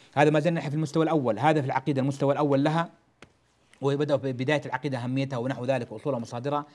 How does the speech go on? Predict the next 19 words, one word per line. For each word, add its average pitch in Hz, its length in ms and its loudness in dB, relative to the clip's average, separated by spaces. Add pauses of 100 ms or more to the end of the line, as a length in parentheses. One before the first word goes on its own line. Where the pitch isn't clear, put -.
(360)
هذه 156 160 2
السيرة 156 220 0
النبوية 143 400 0
وهو 113 200 -2
المستوى 127 360 0
الأول 139 260 0
منها، 156 300 -2 (420)
وهذا 139 300 0
مليء 165 500 2
بالصور 139 400 -2
عاد 127 200 0
الحية 135 360 -2
الجميلة 131 400 -2
جدًا 131 280 -4
في 135 160 -2
هذا، 135 160 0
شوف 127 120 -8
مثلًا 127 180 -6
الغزوات 127 540 0